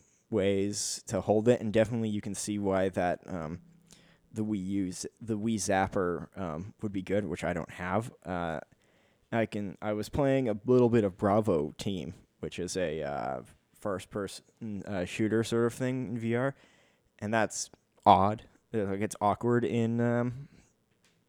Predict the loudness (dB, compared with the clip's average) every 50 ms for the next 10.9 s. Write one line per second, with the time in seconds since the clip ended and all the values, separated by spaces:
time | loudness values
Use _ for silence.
0 | _ _ -20 -20 -20 -20 -20 -20 -20 -20 _ -6 -4 -2 -2 -2 -4 -6 -8 -12
1 | -20 -20 -20 -20 -20 _ _ _ _ _ _ -14 -12 -8 -6 -6 -6 -6 -4 -2
2 | 0 0 0 0 -2 -2 -2 -2 -2 -2 -4 -4 -8 -6 -2 0 0 0 0 0
3 | -2 -4 -6 -4 -4 -4 -4 -2 -6 -4 -2 -2 -2 -2 -4 -6 -4 -6 -4 -4
4 | -2 0 0 0 0 -2 -4 -4 -4 -4 -4 -4 -2 -2 -2 0 0 -2 -2 -2
5 | 0 0 2 2 2 0 0 -2 -6 -6 -10 -12 -10 -8 -8 -8 -6 -4 -4 -4
6 | -2 -2 -2 -2 -2 -4 -2 -2 0 0 2 0 0 2 0 0 0 -2 -4 -4
7 | -6 -6 -4 -4 -4 -4 -4 -10 -16 -20 -20 -2 2 4 4 4 4 2 0 0
8 | 0 2 0 0 -2 -4 _ -20 -20 _ _ _ _ _ 2 2 2 2 2 -2
9 | -6 -14 _ _ _ _ _ _ _ _ _ _ _ _ _ _ _ _ _ _
10 | -6 -6 -4 -4 -4 -4 -2 0 0 2 2 2 4 4 4 4 4